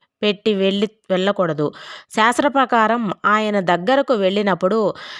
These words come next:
చిన్న చిటిక మాత్రం వేయాలి. అందుకే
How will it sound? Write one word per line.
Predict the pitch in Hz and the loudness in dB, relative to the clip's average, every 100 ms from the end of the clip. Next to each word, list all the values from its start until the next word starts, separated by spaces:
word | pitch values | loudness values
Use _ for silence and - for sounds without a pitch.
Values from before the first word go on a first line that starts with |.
| - - | -18 -2
చిన్న | 254 269 294 269 185 - _ _ _ _ _ - | -2 0 0 0 -2 -6 _ _ _ _ _ -2
చిటిక | 262 311 | 0 2
మాత్రం | 320 247 208 190 226 254 | 2 4 2 2 0 0
వేయాలి. | 190 180 180 160 151 - - | 0 0 0 0 -2 -6 -2
అందుకే | 175 196 196 180 196 185 151 | 0 0 -2 0 2 2 0